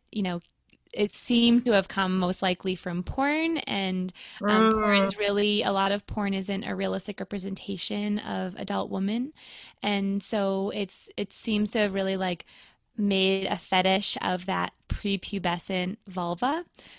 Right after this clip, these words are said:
Speaker 1: So, you know, it's really very young women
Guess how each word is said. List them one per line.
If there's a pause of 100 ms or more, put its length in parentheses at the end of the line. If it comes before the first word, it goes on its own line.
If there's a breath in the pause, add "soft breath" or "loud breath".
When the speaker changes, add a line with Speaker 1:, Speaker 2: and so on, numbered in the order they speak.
(100 soft breath)
Speaker 1:
So, (300)
you
know,
it's
really
very
young
women